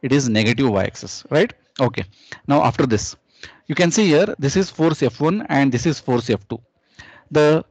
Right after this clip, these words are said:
x component of this force F one, that is, this is x-axis, right? So the x component of this force F one will be in this direction itself,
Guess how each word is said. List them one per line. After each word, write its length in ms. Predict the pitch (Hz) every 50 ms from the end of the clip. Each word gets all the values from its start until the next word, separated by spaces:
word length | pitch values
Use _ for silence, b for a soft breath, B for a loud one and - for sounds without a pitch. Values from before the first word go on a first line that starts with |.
| _ _ -
x 240 | 160 175 - -
component 420 | - - 202 190 180 196 190 185 190
of 100 | 180 160
this 160 | 180 160 -
force 240 | - 151 147 135 -
F 140 | 120 - 123
one, 160 | 110 95 98 -
that 140 | 117 117 143
is, 120 | 156 -
this 180 | - 120 120 185
is 160 | 180 170 160
x-axis, 680 | - - 127 - - - 110 - - - 110 - - -
right? 240 | 120 135 - 240 B B B B B B
So 140 | B - 151
the 140 | 135 139 -
x 180 | - 185 - -
component 340 | - 196 180 175 175 185 180
of 100 | 170 156
this 140 | 165 160 -
force 260 | - 147 151 139 -
F 160 | 120 110 -
one 300 | 151 127 123 170 196 - - _ _ _ _
will 140 | 131 143 143
be 260 | 139 156 170 180 -
in 80 | 143 147
this 160 | 156 160 -
direction 340 | - 156 143 143 - 170 156
itself, 340 | 143 - - 170 - -